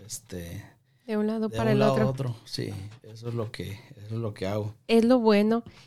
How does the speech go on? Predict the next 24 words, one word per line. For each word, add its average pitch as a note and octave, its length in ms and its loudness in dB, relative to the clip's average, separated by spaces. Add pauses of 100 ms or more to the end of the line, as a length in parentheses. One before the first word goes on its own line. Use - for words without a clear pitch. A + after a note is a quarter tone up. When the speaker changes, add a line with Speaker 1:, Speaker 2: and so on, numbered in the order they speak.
(160)
Speaker 2:
Y A3 140 2
dime, B3+ 400 4
im-, G#3 240 2
imagínate A3+ 640 0
que, A3+ 280 -2
bueno, G3 380 -2
pues, - 400 -14
la G#3+ 140 -8
vida G3+ 200 -2
no G#3 140 -2
la G#3 120 -2
tenemos G3+ 420 -2
comprada, G3 640 2
¿verdad? G3 520 2 (600)
Y, G#3 140 0
pues, G3+ 320 0
nuestros F#3+ 520 0
hijos, G#3 460 -2
nuestros G3 480 -2
nietos, G#3 680 2 (100)
nuestros G3+ 360 -2
bisnietos, G3+ 640 0
ojalá, G#3+ 360 -8
<laughs> D#4+ 840 0